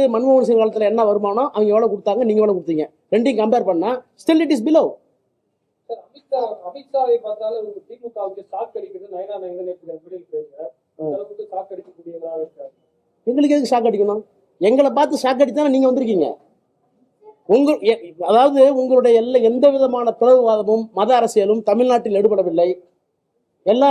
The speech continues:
Speaker 1: தேர்தலிலும் எங்களுடைய முதலமைச்சருடைய கோரிக்கையை ஏற்று தமிழக மக்கள் வந்து அவருக்கு பின்னால், திராவிட முன்னேற்ற கழகத்துக்கு பின்னால் இருக்கிறார்கள். இதை புரிஞ்சிக்க முடியாம, இதை தெரிஞ்சுக்க முடியாம, இதை ஜீரணிச்சிக்க முடியாம தானே நீங்க வந்து இங்க வந்து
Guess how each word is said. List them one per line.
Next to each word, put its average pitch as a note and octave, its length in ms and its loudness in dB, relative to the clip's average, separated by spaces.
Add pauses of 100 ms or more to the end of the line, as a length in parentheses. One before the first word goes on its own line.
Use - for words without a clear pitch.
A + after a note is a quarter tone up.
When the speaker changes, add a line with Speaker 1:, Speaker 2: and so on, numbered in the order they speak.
Speaker 1:
தேர்தலிலும் C4 760 4
எங்களுடைய A3+ 380 2
முதலமைச்சருடைய A3+ 540 0
கோரிக்கையை G#3+ 400 2
ஏற்று - 120 -10
தமிழக A3+ 320 0
மக்கள் G3+ 260 -2
வந்து A3 180 0
அவருக்கு G3+ 300 0
பின்னால், A3 340 0 (300)
திராவிட A3+ 280 2
முன்னேற்ற G#3+ 300 -2
கழகத்துக்கு F#3+ 300 -2
பின்னால் G3+ 200 0
இருக்கிறார்கள். F3+ 500 0 (560)
இதை A3+ 160 2
புரிஞ்சிக்க D#4 420 0
முடியாம, B3 320 0
இதை C#4+ 140 0
தெரிஞ்சுக்க C4+ 380 0
முடியாம, A3+ 320 0
இதை C4 140 4
ஜீரணிச்சிக்க A#3+ 480 -2
முடியாம A3 240 2
தானே C#4 140 -2
நீங்க A#3 200 -2
வந்து A3+ 440 4
இங்க A3+ 160 0
வந்து A3+ 220 2